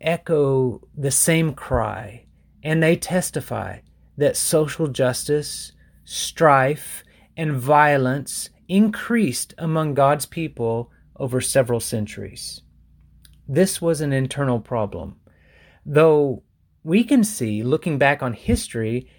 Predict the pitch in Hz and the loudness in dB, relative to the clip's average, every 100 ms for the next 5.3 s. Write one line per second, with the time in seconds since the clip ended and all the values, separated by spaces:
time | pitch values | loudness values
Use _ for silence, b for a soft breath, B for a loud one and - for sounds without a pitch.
0 | b 135 143 165 160 165 262 277 185 139 | b -2 0 0 0 2 2 4 2 0
1 | 147 - - 160 147 208 147 156 214 185 | -6 -12 -4 0 4 6 6 2 0 -2
2 | 123 117 95 - 123 - _ _ - 151 | -4 -6 -8 -8 -12 -14 _ _ -8 -2
3 | 165 226 - 160 135 160 143 139 135 185 | 2 2 0 -4 -2 0 0 0 2 2
4 | 208 127 113 104 117 139 165 135 160 113 | 2 0 0 0 0 0 0 0 -2 -4
5 | 85 - | -8 -16